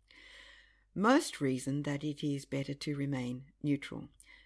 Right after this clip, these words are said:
and do nothing to start such a war, or at least they did reason thus before persuasion was applied to convince more of them that their sovereignty and democracy will be at risk unless they are prepared to put the state on a constant war footing,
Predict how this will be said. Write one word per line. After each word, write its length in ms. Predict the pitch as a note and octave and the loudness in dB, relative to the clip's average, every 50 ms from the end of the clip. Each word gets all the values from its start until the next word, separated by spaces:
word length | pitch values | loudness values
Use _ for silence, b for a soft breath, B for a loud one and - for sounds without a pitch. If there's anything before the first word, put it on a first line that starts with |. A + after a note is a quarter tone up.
| B B | B B
and 260 | D#3+ D#3 D3 D3 C#3+ | 0 2 2 2 2
do 160 | C#3+ D3+ D3 | 2 0 0
nothing 540 | C#3+ D3 D3 D#3 E3+ F3+ - - B2 G#2 - | 2 0 0 0 -2 -2 -2 -4 -2 -2 -4
to 100 | - - | -6 -8
start 440 | A#2 - - E3+ E3 F3 F3+ - - | -10 -6 -2 -2 0 0 -2 -4 -6
such 260 | - - - - - | -6 -6 -6 -4 -6
a 60 | - | -6
war, 380 | - - E2+ D2 - - - - _ b b b b b b b b b b b _ _ _ _ - | -6 -4 -4 -4 -6 -6 -10 -16 _ b b b b b b b b b b b _ _ _ _ 0
or 140 | - E3 C3 | 2 2 2
at 100 | - C3+ | 2 2
least 380 | C#3+ C3 B2+ - - - - - _ _ - | -2 -2 -2 -4 -10 -14 -20 -20 _ _ -4
they 160 | - C3+ C3 | -2 -2 0
did 220 | - - G#3 A3 E3 | 0 0 0 0 2
reason 340 | B2+ A2+ A#2 - G#2+ A2 | 0 0 0 -2 -2 -4
thus 380 | - A2 A#2 C#3 - - - - - _ | -2 -2 -2 -2 -4 -6 -10 -16 -10 _
before 440 | - D3+ D3 - - D#3+ D3 C#3 C3+ | -2 -2 0 2 2 4 4 4 2
persuasion 580 | - - C#3+ - - E3 D#3 D3 C#3 - A#2+ B2 | 0 -4 -6 -4 0 0 2 2 2 0 -2 -2
was 140 | B2 B2 - | -2 -2 -4
applied 400 | A#2+ - - D3+ C3 B2+ C3 B2+ | -4 -4 -2 0 0 0 -2 -4
to 100 | - - | -6 -6
convince 460 | - C#3+ C3 B2+ C#3+ C3+ A#2+ - - | -4 -4 -2 0 0 -2 -2 -2 0
more 240 | D3 D#3+ E3+ E3+ D3 | 0 2 2 2 0
of 120 | B2+ - | 0 -2
them 220 | - A#2 C3 C3 - - B B B B - | -4 -4 -6 -6 -8 -12 B B B B -2
that 160 | - D#3+ C#3 | 0 0 2
their 120 | - D3 C3+ | 2 0 -2
sovereignty 760 | - - - D#3+ C3 - C#3 C3 - - - B2+ B2+ B2+ - - | -2 0 -2 -2 0 0 -2 -4 -4 -4 -6 -6 -6 -8 -6 -2
and 160 | - C#3+ C3 | 0 0 0
democracy 580 | B2 C3 A#2+ B2 D3+ F#3 - - - - - B2+ | 0 0 0 2 0 0 0 -2 -4 -2 -2 -4
will 160 | A2+ B2+ C3 | -2 -4 -4
be 180 | B2+ - C3 B2 | -4 -2 -2 -2
at 120 | B2+ - | -2 -2
risk 320 | - C#3 C3 C3 - - - B B B B B B B | 0 0 0 -2 -4 -10 -16 B B B B B B B
unless 340 | - D#3 D3+ C#3+ C#3 C3 - | 2 4 6 6 6 4 2
they 180 | - D3 C3 | -2 -2 -2
are 140 | C3 B2+ C3 | -2 -2 -4
prepared 420 | - - C3+ - D#3+ C3 B2+ B2+ | -4 -6 -6 -2 -2 -2 -2 -2
to 80 | - A#2+ | -4 -10
put 300 | - - - A3 G#3+ - | -10 -4 -2 -2 -2 -2
the 60 | - | -4
state 380 | C#3 - - - B2 A#2+ - - - | -8 -6 -4 -4 -4 -4 -4 -4 -2
on 140 | D3+ C3+ | -2 -2
a 60 | B2 A#2+ | -2 -4
constant 600 | - - - - F#3 F3+ - - - C#3 - C3 | -8 -6 -2 -2 -2 -2 -2 -4 -4 -4 -4 -2
war 260 | C#3 C#3 C#3 C3 C3 | -2 -2 0 -2 -2
footing, 460 | - - - G3 - - - - - | -4 -4 -4 -4 -2 -4 -6 -8 -8